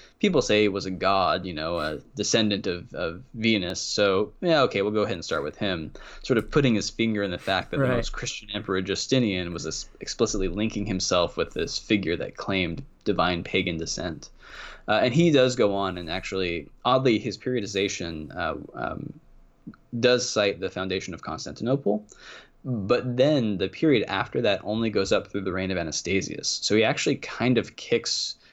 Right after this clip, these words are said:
Speaker 1: Justinian out of Roman history entirely based on the periodization at the beginning of his work on the offices. And, um, that actually mirrors something that happens in Jordanes,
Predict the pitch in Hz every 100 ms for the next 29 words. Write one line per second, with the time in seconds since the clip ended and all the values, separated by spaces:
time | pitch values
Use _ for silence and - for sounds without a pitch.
0 | _ 104 92 - - 117 120 101 98 -
1 | 95 110 104 104 98 92 - 101 - 110
2 | 117 87 85 - 107 104 95 71 - 87
3 | - 98 - 82 92 95 92 98 92 -
4 | 85 82 92 92 90 87 87 87 90 -
5 | - 92 - - - 85 90 107 104 -
6 | 76 - - - - - - - - -
7 | 113 101 92 85 - 98 76 69 - 143
8 | 113 104 110 - 104 95 107 135 127 107
9 | 101 101 101 85 - 98 101 95 92 87
10 | 90 92 110 135 98 - 85 -